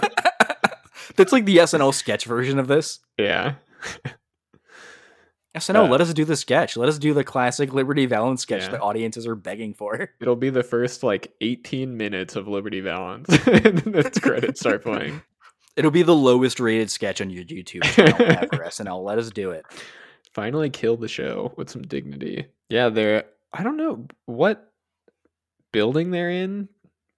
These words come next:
Speaker 2: but it has the old stagecoach that he came
Speaker 1: It's
Speaker 2: into
Speaker 1: the,
Speaker 2: town on, <laughs> like,
Speaker 1: it's the
Speaker 2: decades
Speaker 1: funeral
Speaker 2: ago.
Speaker 1: parlor, but it's, um, <laughs> this is, like,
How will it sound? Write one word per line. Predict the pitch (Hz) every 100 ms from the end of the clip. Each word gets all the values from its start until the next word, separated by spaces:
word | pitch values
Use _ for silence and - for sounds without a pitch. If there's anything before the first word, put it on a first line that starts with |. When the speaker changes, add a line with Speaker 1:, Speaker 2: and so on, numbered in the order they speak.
| -
Speaker 2:
but | 104
it | 107
has | 123 131
the | 113
old | 104 104 113
stagecoach | - 107 98 123 - 131 160 -
that | 123 92
he | 98 117
came | - 113 117
Speaker 1:
It's | 120 -
Speaker 2:
into | 277
Speaker 1:
the, |
Speaker 2:
town | 107 110 139
on, | 175
<laughs> | 196 -
like, | 220 151 156 -
Speaker 1:
it's | 190 -
the |
Speaker 2:
decades | 220 147
Speaker 1:
funeral | 147 294 285 139
Speaker 2:
ago. | 87
Speaker 1:
parlor, | 120 113 113 107 104 139
but | 117 139
it's, | 151 143 -
um, | 151 143 131 117 117 _ _ _ - -
<laughs> | - _ - - _ -
this | 175 196
is, | 247
like, | 233 -